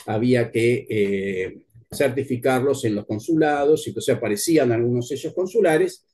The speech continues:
y también poquitos, un par de sellos municipales, eh, por algún trámite que haya habido que hacer en algún municipio. No son muchos, pero bueno, son raros y son interesantes. Bien,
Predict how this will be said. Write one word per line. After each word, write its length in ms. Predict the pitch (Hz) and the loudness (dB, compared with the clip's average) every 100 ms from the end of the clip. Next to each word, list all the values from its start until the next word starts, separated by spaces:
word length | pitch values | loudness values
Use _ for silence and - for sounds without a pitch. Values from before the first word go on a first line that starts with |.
| _ _ - | _ _ -10
y 100 | 254 | 0
también 500 | 240 214 208 208 208 | 0 4 4 4 2
poquitos, 840 | 214 214 196 156 196 185 - _ _ - | 0 2 -2 0 0 0 -6 _ _ -4
un 200 | 202 165 | -2 2
par 180 | 175 175 | 2 4
de 100 | 175 | 2
sellos 300 | 165 185 160 | 2 0 2
municipales, 920 | 190 185 208 - 165 156 180 - _ _ _ _ _ | 0 0 -4 0 2 2 0 -4 _ _ _ _ _
eh, 240 | 135 143 | 0 0
por 200 | 160 127 | 0 0
algún 300 | 120 135 160 | 0 2 2
trámite 560 | 160 160 165 147 104 101 | 2 2 4 2 0 -4
que 80 | 104 | -2
haya 440 | 110 120 117 110 | -4 -2 -2 -2
habido 320 | 95 123 117 | -2 0 0
que 80 | 107 | 0
hacer 280 | 113 180 143 | -2 2 2
en 100 | 107 | 2
algún 240 | 107 123 | 2 0
municipio. 560 | 147 190 185 196 - 190 | 2 2 0 -2 2 2
No 120 | 202 | 2
son 260 | - 175 175 | 2 0 2
muchos, 380 | 175 170 202 202 | 4 4 0 -2
pero 200 | 175 156 | 0 2
bueno, 380 | 143 127 87 95 _ _ | 4 4 2 -6 _ _
son 260 | - 233 185 | -2 4 4
raros 500 | 170 160 151 160 165 | 6 4 6 4 2
y 100 | 147 | -4
son 260 | 127 147 139 | -2 0 0
interesantes. 960 | 127 101 98 - 69 _ _ - - _ _ _ _ _ _ _ _ _ _ _ _ _ - | -2 -2 -6 -8 -14 _ _ -20 -20 _ _ _ _ _ _ _ _ _ _ _ _ _ -4
Bien, 340 | 156 - - | 2 2 0